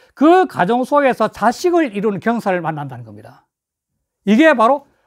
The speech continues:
곤도의 이치가 그렇다는 곤도. 곤도는 끊임없이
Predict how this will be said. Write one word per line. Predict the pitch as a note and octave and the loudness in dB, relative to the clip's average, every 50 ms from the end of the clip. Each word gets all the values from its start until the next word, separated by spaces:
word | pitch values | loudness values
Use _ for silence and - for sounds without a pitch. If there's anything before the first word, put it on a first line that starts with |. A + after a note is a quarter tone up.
| _ _ _ _ | _ _ _ _
곤도의 | - - C4 F4 F4+ F4+ F#4 F4+ F4+ E4+ C#4 A#3+ G#3+ A3+ B3+ C4+ A3 | -2 0 2 2 2 0 -4 -4 -4 -2 0 2 2 4 2 2 0
이치가 | E3 G#3 A#3 - A#3+ F#3+ | -2 -4 -4 -4 -4 -6
그렇다는 | E3+ - - C3+ C#3 C3+ | -6 -8 -10 -12 -16 -14
곤도. | - - E3+ F3 D#3 C3+ C3 | -12 -12 -10 -10 -10 -12 -6
곤도는 | - - B3+ C#4+ D4 B3+ A#3+ A#3 C4+ D4+ C#4 _ _ _ _ _ _ | -2 0 0 0 2 2 2 2 0 0 -4 _ _ _ _ _ _
끊임없이 | - F4+ E4+ F4 F4 F4 F4 E4+ D4+ A#3+ G#3 G3 - D4 C4+ G#3+ C3 C3 _ | -8 -6 -4 -2 0 0 0 2 2 0 0 -2 -2 -2 0 0 -2 -4 _